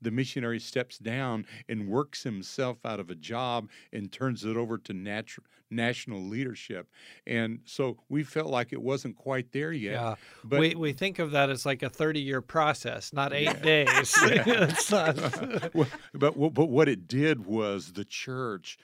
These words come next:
Speaker 1: stretched their wings out and flew magnificently because, see, now it wasn't undercover. It was out in the open. They could sing in their own dialect. They could worship God, uh, without fear,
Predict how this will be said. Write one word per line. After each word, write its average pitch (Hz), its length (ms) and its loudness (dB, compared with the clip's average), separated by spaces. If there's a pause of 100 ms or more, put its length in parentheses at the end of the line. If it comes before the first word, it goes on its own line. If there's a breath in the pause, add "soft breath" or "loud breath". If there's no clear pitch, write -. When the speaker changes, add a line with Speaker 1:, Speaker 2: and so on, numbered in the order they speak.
(300 loud breath)
Speaker 1:
stretched - 720 0
their 107 180 -2
wings 107 640 -4
out 92 280 -10
and 82 200 -12
flew 127 800 0 (720 loud breath)
magnificently 101 800 -4 (300 loud breath)
because, 117 340 0
see, 131 180 0
now 117 560 0 (200 loud breath)
it 127 80 0
wasn't 127 380 4
undercover. 117 720 -4 (220 loud breath)
It 139 120 2
was 113 220 0
out 127 160 4
in 110 120 0
the 95 180 -4
open. 117 440 0 (220 loud breath)
They 123 140 0
could - 240 -6
sing 139 640 2
in 104 120 -4
their 104 160 -2
own 117 260 -2
dialect. 113 640 -2 (220 loud breath)
They 131 120 2
could 98 240 -4
worship 104 420 -2
God, 104 520 -6 (320 loud breath)
uh, 117 120 0
without 113 440 -2
fear, 120 540 -2